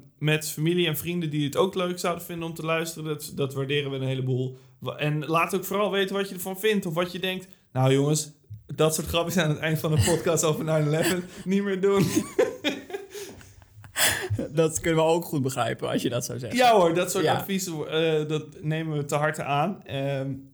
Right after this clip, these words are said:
Speaker 1: en, eh, ik vind het ook gewoon leuk om te horen als je het wel heel leuk grapje vond.
Speaker 2: Ja.
Speaker 1: Of een, wat je, wat je allemaal zo leuk vindt aan de podcast. Dus
Speaker 2: Goed. Doei, doei.
Speaker 1: Doei, tot de volgende keer.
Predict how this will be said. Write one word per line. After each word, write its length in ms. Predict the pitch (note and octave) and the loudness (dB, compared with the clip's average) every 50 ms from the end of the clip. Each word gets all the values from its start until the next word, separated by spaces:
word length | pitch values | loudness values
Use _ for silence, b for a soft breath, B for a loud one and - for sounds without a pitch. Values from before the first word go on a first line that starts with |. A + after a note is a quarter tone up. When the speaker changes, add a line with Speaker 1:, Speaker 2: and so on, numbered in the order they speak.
| _ | _
Speaker 1:
en, 300 | _ - C3+ C3 C3 C3 | _ -4 -2 0 0 2
eh, 120 | C3 C3 B2+ C3+ B2 | 2 2 2 0 -2
ik 160 | B2+ C#3+ - | -4 -6 -2
vind 180 | - D#3+ D3+ D3 | 0 0 2 2
het 80 | D3+ | 0
ook 60 | C#3 | 0
gewoon 160 | - D3+ C#3+ C#3 | 0 0 2 2
leuk 320 | C#3 C#3+ C#3 C3 C3 - - - - _ | 2 2 2 0 -2 -8 -14 -20 -18 _
om 180 | - D3+ C#3+ B2+ | 0 0 2 2
te 60 | C#3+ | 2
horen 220 | C#3+ C#3 C3+ C#3 | 2 2 4 2
als 100 | C#3 B2+ | 0 0
je 60 | B2+ | 0
het 100 | B2+ B2 | -2 0
wel 240 | B2 E3+ E3 D#3+ D3+ | 2 4 6 6 6
heel 180 | C#3 C3 B2+ B2+ | 6 6 6 6
leuk 240 | B2+ B2+ B2+ B2 B2 | 6 4 4 0 -2
grapje 300 | - B2+ A#2+ B2+ C#3+ C#3+ | -2 -4 -4 -4 -8 -8
vond. 200 | - - - C3+ | -4 2 4 4
Speaker 2:
Ja. 200 | B2+ - - B B B B B | 4 4 2 B B B B B
Speaker 1:
Of 180 | B - C#3 B2+ | B 0 0 2
een, 180 | D3 D3+ D3 C3 | 2 2 2 2
wat 220 | C3+ C#3+ C#3+ C3+ | 2 0 0 0
je, 280 | - D3 C3 - - - - | 0 -2 -2 -2 -4 -8 -8
wat 200 | - C#3 C3 B2+ | -4 -4 -4 -4
je 140 | - C3+ C3 | -4 -4 -4
allemaal 200 | B2 - C3+ B2+ | -2 2 2 2
zo 120 | - - - | 2 2 0
leuk 160 | B2+ - B2+ | -2 -4 -6
vindt 200 | C3 A2+ - - | -8 -10 -12 -14
aan 60 | - - | -14 -14
de 60 | - - | -14 -14
podcast. 400 | - - - - - - - - | -16 -16 -16 -18 -20 -20 -18 -14
Dus 100 | - - | -6 -2
Speaker 2:
Goed. 320 | D2 - C3+ A#2+ - - - - B B A#3 C4+ C4 A3 G3 B _ | 2 4 4 4 2 0 -8 -14 B B -8 -8 -8 -10 -14 B _
Doei, 180 | - C3+ C3+ C#3 | 0 2 2 4
doei. 500 | C3+ B2+ B2 B2 B2 B2 B2+ C3 C#3 C#3+ | 4 4 2 2 2 0 -2 -2 -2 2
Speaker 1:
Doei, 220 | D#3+ G3+ A3 A3+ | 4 4 4 4
tot 140 | G#3+ A3+ A3 | 2 -2 -6
de 60 | G#3+ | -2
volgende 320 | G3+ G#3+ G#3+ G#3 G#3 G3+ G3+ | 0 0 0 2 0 -2 0
keer. 380 | G#3 G3+ F#3+ F#3+ F#3+ F#3 F#3+ | 0 2 2 2 0 -2 -6